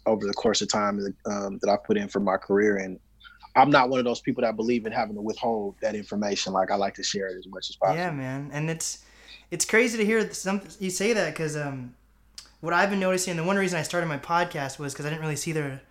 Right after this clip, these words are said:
Speaker 2: being, like, a lot of music outlets for Seattle.
Speaker 1: Mm-hmm.
Speaker 2: And
Speaker 1: Mm-hmm.
Speaker 2: I've started to notice that there's, like, a lot of clickiness, but then it's cool to see, like, a-, artists that have kind of solidified their name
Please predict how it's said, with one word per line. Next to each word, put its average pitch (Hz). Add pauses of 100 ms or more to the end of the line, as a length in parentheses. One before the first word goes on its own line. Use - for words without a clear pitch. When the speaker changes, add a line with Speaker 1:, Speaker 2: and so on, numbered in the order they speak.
(320)
Speaker 2:
being, 156
like, 151
a 143
lot 156
of 147
music 156
outlets 170
for 160
Seattle. 160 (200)
Speaker 1:
Mm-hmm. 226
Speaker 2:
And 156
Speaker 1:
Mm-hmm. 123
Speaker 2:
I've 135
started 175
to 165
notice 165
that 151
there's, 143
like, 135
a -
lot 147
of 135 (240)
clickiness, 170 (400)
but 156
then 185
it's 175
cool 202
to 185
see, 190
like, 160 (400)
a-, 170
artists 165
that 165
have 151 (400)
kind 165
of 151
solidified 160
their 151
name 151